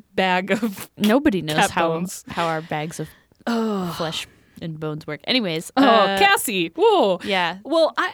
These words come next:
Speaker 1: I just really like this because, you know, we're, we're all about, like, the Amazon drones are gonna deliver bo-, s-, stuff, blah, blah, blah. But I, rescue drones are a big thing now.
Speaker 2: Yeah.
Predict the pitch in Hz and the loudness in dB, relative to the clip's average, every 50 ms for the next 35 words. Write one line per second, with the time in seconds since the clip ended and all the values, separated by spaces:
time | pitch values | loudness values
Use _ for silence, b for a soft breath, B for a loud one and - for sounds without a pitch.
0 | - 214 - 339 403 392 381 392 349 247 208 220 240 233 262 269 - - - - | -8 -8 -4 -2 -2 -2 -2 -2 -6 -12 -14 -12 -8 -6 -4 -4 -4 -4 -6 -8
1 | - 208 233 226 220 208 190 185 180 - 233 220 - - 190 175 220 214 190 180 | -6 -2 -2 0 0 0 0 -2 0 -2 -2 -2 -4 -6 -6 -4 -2 -2 -2 -4
2 | 196 - 220 277 302 269 226 185 202 214 - 226 262 240 233 - - 214 214 214 | -6 -6 -4 -2 0 0 0 0 0 -2 0 0 0 0 0 0 0 2 2 2
3 | 208 - - 180 190 180 180 175 160 - 190 185 185 202 254 - - 523 370 277 | 2 0 0 0 2 2 2 2 0 0 -2 -4 -4 -4 -4 -2 0 0 0 2
4 | 247 220 196 180 180 170 175 175 170 165 196 - 359 349 359 349 302 320 311 349 | 0 0 0 0 0 0 0 0 0 -2 -4 -4 -2 0 0 0 -2 -2 -2 -2
5 | 330 294 240 202 202 185 185 180 160 160 - - - - - - - 208 - - | -2 0 0 0 -2 -2 -4 -4 -4 -6 -6 -8 -8 -10 -10 -10 -12 -14 -8 -6
6 | 226 175 160 - - 302 302 285 277 269 254 262 233 185 165 156 b b b b | -4 -4 -4 -4 -2 0 0 0 0 0 0 0 0 0 0 -2 b b b b
7 | b b b 220 220 226 220 - - - 190 208 220 226 233 226 180 180 180 - | b b b 0 0 0 0 -4 -8 -8 -4 -4 -2 0 0 -2 -2 -2 -6 -8
8 | _ - 170 190 233 202 196 208 247 302 - - - - 311 302 254 196 175 175 | _ -14 -14 -10 -8 -4 0 2 2 2 0 -4 -4 -2 -2 -2 0 0 0 0
9 | 170 165 170 165 - - 190 180 180 175 160 151 _ - 175 170 180 175 170 160 | 0 -2 -4 -6 -4 -2 0 0 0 0 -2 -6 _ -6 -4 -2 -4 -4 -6 -8
10 | 160 - - _ - - - 170 170 175 190 220 240 269 294 311 349 349 - - | -12 -18 -20 _ -16 -10 -6 -6 -4 -2 0 0 0 0 0 -2 -4 -4 -4 -2
11 | 294 185 180 180 175 165 226 220 202 190 180 180 | 0 0 2 2 0 0 -2 -4 -4 -6 -8 -10